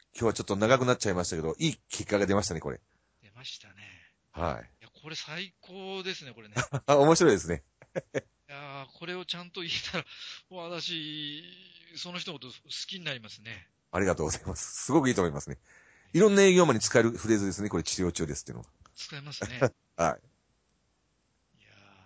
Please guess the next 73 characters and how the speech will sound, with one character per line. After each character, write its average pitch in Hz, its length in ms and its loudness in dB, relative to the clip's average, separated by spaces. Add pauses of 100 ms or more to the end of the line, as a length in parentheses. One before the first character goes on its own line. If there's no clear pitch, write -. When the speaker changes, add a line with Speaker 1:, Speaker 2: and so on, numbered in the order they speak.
(120)
Speaker 2:
ー、 92 60 -10 (160)
さ - 280 -20
す - 180 -18
が 135 100 -14
こ 143 120 -16
れ、 131 140 -10
山 131 320 -10
下 160 240 -8
さ 143 220 -14
ん 143 240 -20 (920)
だ - 120 -8
か 196 140 -6
ら 196 80 -8
こ 208 140 -8
そ 190 120 -2
言 135 160 -4
え 143 80 -4
る 135 260 -12 (120)
Speaker 1:
<laughs> 101 840 -4 (720)
は 127 160 -8
い。 110 40 -14
Speaker 2:
フ - 60 -20 (100)
レ 127 60 -14
ー - 20 -14
ズ 117 120 -18
で 120 80 -14
す 117 100 -18
ね。 107 200 -20
今 123 100 -14
日 117 40 -16
は 107 80 -16
キ - 140 -10
ラ 127 120 -8
ー - 20 -10
フ 147 120 -10
レ 147 80 -4
ー 131 40 -6
ズ 117 100 -12
が 104 60 -14
出 107 100 -16
ま 113 100 -14
し - 80 -6
た。 - 160 -18 (300)
Speaker 1:
あ 95 80 2
り 101 60 6
が 95 60 6
と 85 80 4
う - 20 2
ご 76 40 2
ざ 71 40 0
い 69 40 -4
ま 71 60 -4
す。 - 120 -6
Speaker 2:
あ - 20 0
り 156 40 -4
が - 40 -4
と 170 80 0
う - 20 -4
ご 139 60 -6
ざ 123 60 -2
い 120 40 -4
ま - 60 -8
す。 - 300 -2 (500)
<laughs> - 120 -20 (1400)
え 170 100 -2
っ 160 40 -8
と、 160 560 -2 (400)
次 190 160 -6
回 202 680 4
も 139 160 -10
で 117 100 -12
す - 120 -14
ね、 127 300 -2